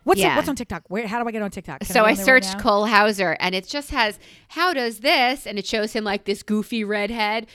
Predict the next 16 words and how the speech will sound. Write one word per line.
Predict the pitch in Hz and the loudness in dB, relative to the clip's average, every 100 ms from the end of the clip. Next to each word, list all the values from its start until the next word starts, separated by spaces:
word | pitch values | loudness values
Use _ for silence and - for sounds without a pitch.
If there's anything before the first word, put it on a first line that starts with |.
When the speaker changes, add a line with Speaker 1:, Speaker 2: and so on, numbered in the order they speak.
| - - | -20 -4
Speaker 2:
turn | 269 269 254 | 2 2 2
into | 262 262 262 262 233 | 0 -2 -2 -2 2
this. | 294 262 180 - | 2 4 0 -4
And | 190 190 | -6 -6
it's | 180 - | -8 -4
like, | 160 156 - | -2 -2 -2
<laughs> | - | 4
uh, | 240 233 233 233 262 | 6 8 8 6 4
the | 247 | 2
music | 254 311 277 294 - | 4 4 2 0 -4
<laughs> | - | 2
changes, | 294 294 269 294 262 254 | 2 2 -2 0 0 0
and | 240 | -4
it's | 220 - | -4 -8
Cole | - | -2
Speaker 1:
You | - | 2